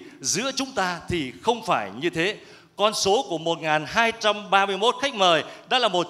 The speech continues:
chứng minh cho điều ấy. Chúng ta cùng hoan nghênh chính chúng ta. Theo ban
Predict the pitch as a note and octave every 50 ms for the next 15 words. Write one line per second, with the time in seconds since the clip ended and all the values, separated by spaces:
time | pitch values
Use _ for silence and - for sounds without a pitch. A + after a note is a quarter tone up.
0 | - - - C4+ C#4+ D4 C4+ C4 B3 A3+ G3+ E3+ - A3 A3 G#3+ F#3+ F3 F3 F#3+
1 | B3 A3+ - - - - G3 A3+ G#3+ G3+ F#3+ F#3 - F#3+ F#3+ F#3 D#3 C3 B2 -
2 | - - - E3+ G#3 A3+ A3 G#3 G#3+ G3+ G3 - - A#3+ C4+ B3+ - D4 C4 A3
3 | G3 F3 D#3 C3+ B2 C3 - - - - - - - - - - - - - -
4 | - - - - - - - - - - - - - - - - - - - -
5 | - - - - - - - - - - - - - - - - - - - -
6 | - - - - - - - D#3 D#3 D3 D3 D3 D3 C#3+ C#3+ C#3